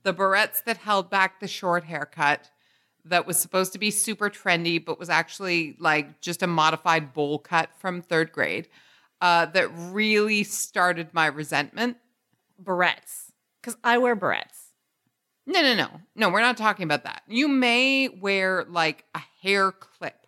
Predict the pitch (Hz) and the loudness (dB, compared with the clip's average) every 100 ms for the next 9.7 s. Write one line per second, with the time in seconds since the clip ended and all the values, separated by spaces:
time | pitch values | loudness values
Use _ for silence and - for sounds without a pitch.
0 | _ _ _ - 226 233 262 294 302 302 | _ _ _ -6 -4 -2 0 0 0 -2
1 | 302 - - 233 208 180 190 185 185 - | -4 -8 -2 -2 -2 -2 0 4 4 2
2 | 185 180 214 226 226 - 208 196 190 185 | -2 -2 0 2 0 -2 -2 0 4 4
3 | 180 - 185 196 202 208 - - 220 202 | 4 2 0 2 2 0 -4 -4 -2 -2
4 | 165 139 214 - _ _ _ _ _ _ | -8 -8 -8 -12 _ _ _ _ _ _
5 | _ - 185 170 170 170 165 - 185 - | _ -2 4 6 6 4 2 0 -8 -2
6 | 208 180 175 151 - 160 151 - 208 170 | 0 0 0 -2 -2 -2 -2 -2 0 2
7 | 165 - 175 202 175 160 240 285 294 269 | 2 -2 -4 0 0 0 2 2 2 2
8 | 262 247 254 302 339 - 165 135 208 - | 0 2 2 2 0 -2 -2 -2 -4 -8
9 | _ _ - 208 202 202 190 | _ _ 0 2 4 4 2